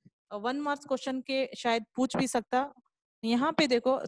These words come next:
थोड़ी बहुत एग्जांपल्स मैं आपको दिखाती हूँ। अभयारण्य बोले तो और अरण्य बोले तो फॉरेस्ट, आड़े बोले, आड़े बोले तो मेजरमेंट करना, उसके बाद में आड़ू मात, स्पोकन लैंग्वेज, आड़ू यहाँ पे प्रिंट नहीं हुआ है,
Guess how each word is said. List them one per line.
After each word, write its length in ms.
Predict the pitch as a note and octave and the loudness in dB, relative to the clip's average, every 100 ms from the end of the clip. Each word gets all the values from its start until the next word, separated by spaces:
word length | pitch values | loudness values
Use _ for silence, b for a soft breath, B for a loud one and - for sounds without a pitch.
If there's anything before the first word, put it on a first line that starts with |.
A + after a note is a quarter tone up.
| - | 6
थोड़ी 180 | A#3 C4+ | 8 8
बहुत 200 | C4+ C4 | 8 8
एग्जांपल्स 520 | A3 A3+ A#3 A#3 - | 4 4 4 4 4
मैं 120 | A#3 | 4
आपको 280 | A3 - B3+ | 4 4 4
दिखाती 400 | G#3+ G#3+ G#3 A3 | 4 2 2 2
हूँ। 220 | A3 E4 - _ _ _ _ - | 0 0 -6 _ _ _ _ 4
अभयारण्य 1000 | A#3 A#3 C4 C#4 C4+ C4+ C4 C4+ C4+ C4 | 6 8 8 8 6 6 2 2 2 2
बोले 260 | A3 A3+ A3 | 4 4 6
तो 100 | C4 | 8
और 160 | A#3+ | 10
अरण्य 420 | G#3+ A3+ A#3+ B3 | 8 8 6 4
बोले 200 | A3+ A3+ | 6 6
तो 100 | A3+ | 6
फॉरेस्ट, 640 | B3 - G#3+ A3 B3+ - - _ _ _ - | 4 6 8 8 6 0 -10 _ _ _ 4
आड़े 300 | G#3+ A3+ A#3+ | 8 10 10
बोले, 220 | A3+ A3+ | 10 8
आड़े 380 | - G#3 A3 B3 | 8 10 10 10
बोले 240 | A3+ A3+ A3 | 10 8 8
तो 200 | C#4 C4 | 4 0
मेजरमेंट 680 | G#3+ A3 A3 A#3 A3+ A3 | -4 -4 -4 -6 -6 -4
करना, 340 | A3 G#3+ B3 D4 _ _ _ | 0 2 2 0 _ _ _
उसके 180 | - A3+ | -2 2
बाद 240 | G#3+ G#3+ A3 | 6 6 6
में 240 | A3 A3 - | 0 0 6
आड़ू 340 | G#3+ B3 C4+ | 8 10 8
मात, 240 | B3 B3 B3+ _ - | 8 6 4 _ 0
स्पोकन 600 | - A#3 A3+ C4 C#4+ D#4+ _ _ _ _ | 8 12 10 10 4 2 _ _ _ _
लैंग्वेज, 580 | G#3 A3 A3 A3+ C4 - - - - - | 4 6 6 6 4 0 -4 0 0 2
आड़ू 520 | G#3 G#3+ A3 A3 G#3+ - | 6 8 10 8 2 -4
यहाँ 260 | G#3 G#3+ G#3+ | -2 0 2
पे 260 | C4+ F4+ - _ _ _ - | 2 2 -2 _ _ _ -4
प्रिंट 240 | A3 A3+ | -2 2
नहीं 160 | A3+ A3+ | 2 4
हुआ 180 | A3 | 4
है, 220 | A3 F#4 | 4 2